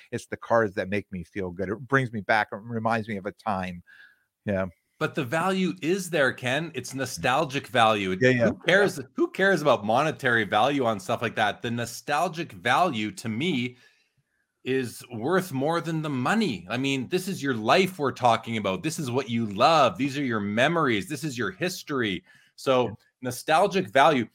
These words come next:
Speaker 2: The problem with nostalgic value is that it doesn't transfer to the next person, right? <laughs> So, so
Speaker 1: <laughs>
Speaker 2: it's only, it's only for you. But, but that's the beauty in it. It's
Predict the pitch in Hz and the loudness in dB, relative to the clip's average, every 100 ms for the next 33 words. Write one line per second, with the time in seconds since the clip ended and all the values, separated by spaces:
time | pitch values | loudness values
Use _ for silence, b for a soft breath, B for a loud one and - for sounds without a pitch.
0 | _ 127 - 208 226 233 226 - 165 - | _ -10 -2 4 4 4 -2 -2 -2 6
1 | 131 165 196 196 202 214 226 226 _ - | 6 6 2 6 6 6 2 -4 _ -6
2 | 135 143 170 160 160 151 143 139 151 135 | -2 2 2 2 2 4 4 4 0 0
3 | 127 123 117 - 123 110 101 87 - - | 4 4 4 2 2 2 -2 -6 -10 4
4 | 127 180 175 - 127 - - 214 180 165 | 6 6 2 -2 -6 -4 4 10 10 8
5 | B B - 180 156 120 - 165 170 180 | B B 0 4 6 4 2 -4 0 2
6 | 185 190 185 _ 151 160 170 165 180 196 | 2 0 -2 _ -6 -4 -2 -2 -2 -2
7 | 127 180 139 170 165 196 185 - 127 165 | 0 0 -2 -4 0 0 -2 -14 -10 -8
8 | 214 214 151 101 92 _ _ _ 139 - | -4 -2 -2 -4 -6 _ _ _ -10 -10
9 | - | -18